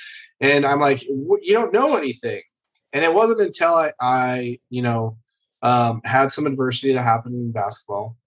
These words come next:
and started actually doing a deep dive on successful athletes. And it shocked me to know that Michael Jordan had multiple coaches,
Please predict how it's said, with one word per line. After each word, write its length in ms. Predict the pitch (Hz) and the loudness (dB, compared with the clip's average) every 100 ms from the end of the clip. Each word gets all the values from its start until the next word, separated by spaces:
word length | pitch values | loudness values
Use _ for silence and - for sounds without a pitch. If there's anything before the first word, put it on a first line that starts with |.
| _ _ _ _ | _ _ _ _
and 500 | 123 123 123 120 117 | -4 -2 0 -2 -2
started 640 | 113 - 147 151 160 131 120 - | -4 -2 2 2 0 -4 -8 0
actually 420 | 160 208 214 135 | 2 2 0 -2
doing 280 | 160 202 147 | 2 2 2
a 120 | 113 | -4
deep 300 | 156 175 120 | -6 -6 -4
dive 320 | 127 160 - | 2 2 2
on 180 | 127 123 _ | -2 -6 _
successful 600 | - - - 135 - 110 | -16 -10 -4 -4 -4 -2
athletes. 460 | 123 - - 107 - | 0 -2 -8 -16 -14
And 140 | - _ _ _ _ _ _ _ | -16 _ _ _ _ _ _ _
it 180 | 165 160 | -4 -2
shocked 560 | - - 151 214 - 151 | -2 2 4 4 0 -6
me 220 | 143 127 117 | -2 -2 -2
to 120 | 135 | -2
know 540 | 127 131 165 160 139 123 | 0 2 4 4 4 0
that 360 | 123 123 117 - _ _ _ _ _ - | -2 0 -2 -6 _ _ _ _ _ 0
Michael 300 | 127 165 143 | 2 2 -4
Jordan 340 | 127 180 147 | -4 -2 0
had 320 | 123 131 123 113 | 2 2 2 0
multiple 380 | 127 120 127 | -2 -2 -4
coaches, 640 | 120 190 208 - - - | -2 -2 -4 -8 -14 -18